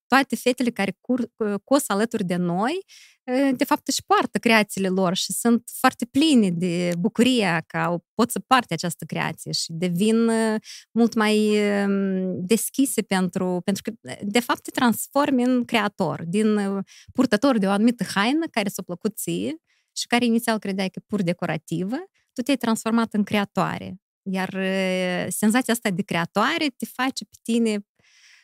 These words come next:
ehm, îți, îți dă valabilitate, știi? Cum te, te,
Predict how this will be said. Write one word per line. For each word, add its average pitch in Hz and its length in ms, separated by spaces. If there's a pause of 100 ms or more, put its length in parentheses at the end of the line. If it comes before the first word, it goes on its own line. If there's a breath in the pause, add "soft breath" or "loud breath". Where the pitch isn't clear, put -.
(120)
ehm, 202 1120
îți, 233 200
îți 240 260
dă 285 180
valabilitate, 214 840
știi? 269 220
Cum 311 200
te, 220 300
te, 220 160